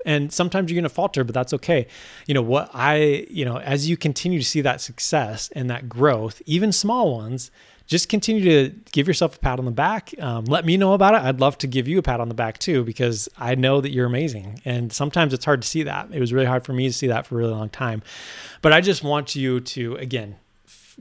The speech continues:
it's okay to feel uncomfortable, right? You should feel uncomfortable. And I want you to continue to do that, because as you do that,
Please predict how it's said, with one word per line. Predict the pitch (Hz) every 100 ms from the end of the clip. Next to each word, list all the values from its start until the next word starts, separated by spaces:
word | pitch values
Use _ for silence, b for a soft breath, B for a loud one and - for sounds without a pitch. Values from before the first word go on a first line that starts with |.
| -
it's | - 139
okay | 156 - 160 143
to | 123
feel | 117 127
uncomfortable, | 117 120 113 - 117 98 -
right? | 131 117 135
You | 131
should | - - 151 127
feel | 143 120
uncomfortable. | 113 120 - 120 135 160 B B B
And | 131
I | 123
want | 151 202 208
you |
to | 196
continue | - 143 165 156
to | 139
do | 127 160
that, | 147 104 -
because | 139 123 143 123 -
as | 135 185 170
you | 175
do | 131 127
that, | 135 185 226